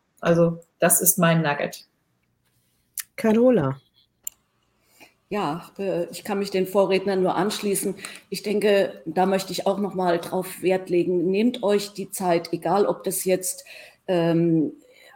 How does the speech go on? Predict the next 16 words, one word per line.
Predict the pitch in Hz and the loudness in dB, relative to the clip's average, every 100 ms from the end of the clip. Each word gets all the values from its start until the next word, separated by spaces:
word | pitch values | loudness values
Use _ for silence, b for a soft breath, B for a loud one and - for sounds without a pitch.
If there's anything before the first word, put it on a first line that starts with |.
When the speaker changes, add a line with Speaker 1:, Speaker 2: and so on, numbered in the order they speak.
| - | -6
Speaker 3:
ob | 175 | 0
wir | 202 | 2
hier | 185 202 190 | 4 4 4
für | 196 | 0
LinkedIn | 185 208 262 285 - 208 | 2 4 6 6 4 0
irgendwie | 208 202 196 196 180 190 185 | 2 2 2 -2 -2 2 2
ein, | 175 170 190 180 | 0 -2 0 0
ein, | - 170 170 170 170 | -2 -2 0 0 0
ein | - 175 | -2 -2
Format | - 175 165 175 - | 0 0 4 2 2
aufsetzen | 170 165 - 170 165 175 | 0 -2 -2 -4 -4 -6
oder | 156 165 165 | -2 -2 -2
für | - 170 | -2 -2
die | 170 165 170 - | 0 -2 -2 -2
allgemeine | 208 202 185 175 175 | 0 2 2 2 2
berufliche | 170 175 214 208 180 170 175 165 | 0 -2 -4 -4 -4 2 2 2